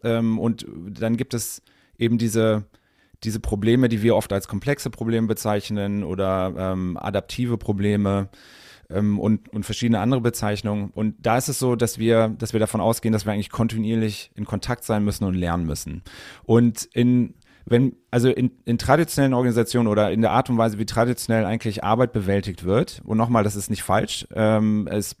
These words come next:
passt nur aus unserer Sicht nicht überall, ähm, kann ich dann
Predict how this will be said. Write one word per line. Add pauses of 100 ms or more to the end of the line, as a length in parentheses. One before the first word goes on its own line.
(120)
passt
nur
aus
unserer
Sicht
nicht
überall, (520)
ähm,
kann
ich
dann